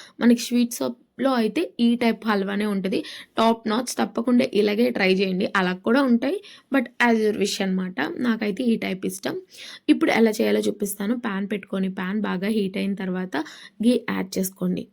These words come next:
వన్ టేబుల్ స్పూన్ దాకా గీ యాడ్ చేసుకొని, గీ కొంచెం హీట్ అయిన తర్వాత, అది కరిగిన తర్వాత మనం క్యారెట్ వేసుకోవాలి. నేను తురుముకున్న క్యారెట్ ఏంటంటే, టూ కప్స్ వచ్చింది. టూ కప్స్‌కి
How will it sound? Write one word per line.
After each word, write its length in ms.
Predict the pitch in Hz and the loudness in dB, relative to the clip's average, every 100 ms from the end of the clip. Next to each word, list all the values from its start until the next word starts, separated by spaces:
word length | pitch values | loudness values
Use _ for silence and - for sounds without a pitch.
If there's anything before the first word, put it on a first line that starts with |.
| - | -4
వన్ 180 | 208 214 | 0 0
టేబుల్ 260 | 208 180 185 | 2 2 0
స్పూన్ 300 | - 202 196 | -2 -2 0
దాకా 260 | 190 190 262 | -2 -2 -4
గీ 180 | 196 202 - | -2 -4 -2
యాడ్ 240 | 185 185 | -4 -4
చేసుకొని, 520 | - 190 190 196 220 381 - - - _ 220 | -4 -6 -4 -2 -2 -2 -8 -20 -20 _ 2
గీ 160 | 233 262 - - | 6 6 2 0
కొంచెం 380 | 226 220 220 233 - - | 0 0 -2 -6 -8 -16
హీట్ 320 | - 254 247 247 | -4 0 2 4
అయిన 220 | 240 226 | 4 4
తర్వాత, 420 | 226 208 185 190 190 - 190 | 2 0 0 -2 -2 -2 -2
అది 260 | 196 196 | 0 0
కరిగిన 420 | 190 202 196 220 | 0 -2 0 0
తర్వాత 400 | 214 196 190 190 | 0 -2 -2 -2
మనం 220 | 285 262 233 | 0 2 2
క్యారెట్ 360 | 226 190 196 196 | 0 -4 -4 -6
వేసుకోవాలి. 460 | 196 - 190 190 - - - | -6 -4 -2 0 -2 -8 -2
నేను 160 | 262 285 | 4 6
తురుముకున్న 440 | 285 269 254 285 | 6 2 2 0
క్యారెట్ 380 | 262 233 214 214 | 0 0 -2 -2
ఏంటంటే, 460 | 220 208 214 214 359 381 - - - | -2 -2 -2 -2 -4 -4 -12 -8 4
టూ 100 | 277 | 4
కప్స్ 340 | 277 220 - 214 | 4 0 -2 -4
వచ్చింది. 460 | 196 - 190 220 320 - - | -2 -4 -4 -2 -4 -8 -2
టూ 100 | 262 | -2
కప్స్‌కి 600 | 240 240 233 - - - | 0 -2 -2 -10 -8 0